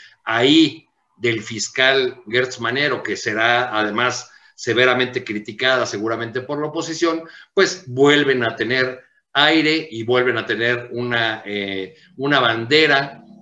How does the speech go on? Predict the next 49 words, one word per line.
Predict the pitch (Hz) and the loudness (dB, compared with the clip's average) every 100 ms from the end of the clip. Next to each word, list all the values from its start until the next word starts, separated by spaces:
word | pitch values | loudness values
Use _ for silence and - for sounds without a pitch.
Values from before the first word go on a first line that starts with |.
| - | -4
para, | 131 131 131 127 127 101 | 0 4 4 2 0 -6
eh, | 101 98 98 95 95 - - - | -6 -4 -6 -8 -12 -14 -20 -14
argumentar, | 104 113 110 113 110 135 139 139 | -6 -4 -2 -2 -2 0 0 0
como | 117 107 | -4 -2
ya | 113 127 | 0 2
lo | 120 123 | 2 2
ha | |
hecho, | 123 123 107 98 95 - | 0 0 -2 -2 -6 -8
por | 101 | -6
ejemplo, | 120 120 104 | -4 -4 -4
Felipe | 110 107 113 110 | -4 -4 -4 -4
Calderón, | 107 113 131 131 | -2 0 0 -2
que | 113 | -6
salió | 107 104 | -6 -4
en | 110 | -4
defensa | 104 113 113 110 104 | -4 -4 -6 -4 -6
de, | 98 95 92 - - _ _ | -4 -6 -8 -12 -20 _ _
de | 101 | -10
Cabeza | 101 107 120 131 | -6 -2 -2 0
de | 139 | 0
Vaca, | 160 151 151 151 - - - - | 0 0 -2 -2 -8 -20 -20 -16
eh, | 110 - | -14 -6
que | 117 | -4
se | 123 | -2
trata | 135 143 139 | 0 0 2
de | 123 | 0
un | 135 | 0
asunto | 123 135 131 127 | -2 -2 -4 -2
de | 117 | -4
persecución | 101 107 110 107 98 107 95 | -2 -4 -6 -8 -8 -8 -8
política. | 95 92 92 - - - - _ - _ _ _ - | -8 -10 -12 -16 -18 -18 -20 _ -20 _ _ _ 0
En, | 139 143 - | 0 0 -6
con | - 151 147 | 0 2 4
todo | 226 | 4
este | 202 175 | 4 2
escenario, | 156 160 175 170 160 170 - | 0 2 4 6 4 2 0
esperemos | 120 - 131 156 202 196 - | -2 2 2 4 2 0 -4
que | 135 | -4
lo | 123 | -2
que | 127 | -2
nos | 120 | -4
prometió | - 120 117 120 131 156 165 | -6 -4 -4 -4 -2 0 0
el | 147 | -2
fiscal | 117 107 - 135 143 135 | -6 -10 -6 -2 -2 0
Gertz | 127 135 - | -2 -4 -6
Manero | 117 113 135 139 120 | -6 -4 -2 -2 -2
en | 101 | -4
la | 98 | -4
mañanera, | 98 101 117 123 98 - | -6 -4 -2 -2 -2 -8